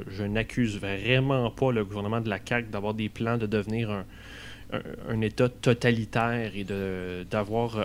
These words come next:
un, un petit côté Palpatine et d'avoir tous les pouvoirs il-, illimité de, de la galaxie. Mais au niveau du ton chez les oppositions, donc il y a un rôle pour s'assurer qu'il y a un bon fonctionnement, qu'on,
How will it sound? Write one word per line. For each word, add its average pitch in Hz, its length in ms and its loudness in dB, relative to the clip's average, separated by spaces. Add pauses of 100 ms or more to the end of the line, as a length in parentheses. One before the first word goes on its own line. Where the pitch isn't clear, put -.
un, 107 200 -2 (380)
un 110 60 -6
petit - 140 -8
côté 135 240 4
Palpatine 120 640 4
et 117 100 4
d'avoir 113 380 2
tous - 140 4
les 120 100 6
pouvoirs 127 400 4
il-, 110 160 0 (360)
illimité 139 600 6
de, 117 200 4
de 113 120 4
la 110 140 4
galaxie. 113 580 0 (420)
Mais 160 580 10
au 135 120 10
niveau 135 340 8
du 127 220 0
ton 185 300 10
chez 143 180 4
les 123 180 8
oppositions, 131 760 4
donc 113 180 2
il - 20 -2
y 101 40 0
a - 20 -4
un 98 160 -6
rôle 127 320 8
pour - 100 -8
s'assurer 120 380 0
qu'il 113 280 4
y 107 80 -2
a 101 40 -2
un 98 60 -2
bon 123 180 2
fonctionnement, 127 720 2
qu'on, - 160 0